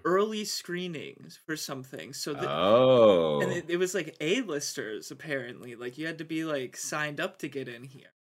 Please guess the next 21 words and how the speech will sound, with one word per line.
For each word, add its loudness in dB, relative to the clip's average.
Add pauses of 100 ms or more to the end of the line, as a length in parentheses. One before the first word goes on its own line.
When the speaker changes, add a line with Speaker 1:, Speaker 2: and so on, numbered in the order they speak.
Speaker 1:
So, -2 (120)
Speaker 2:
Okay, 8
Speaker 1:
like 4
Speaker 2:
so, 4
I 8
mean, 8
listen, 6
she 6
was 8
just 6
at 6
the 10
Laugh 8
Factory, 4
so 8
that, 6
I 8
mean, 4
the, 6
the 2
Speaker 1:
Right. 6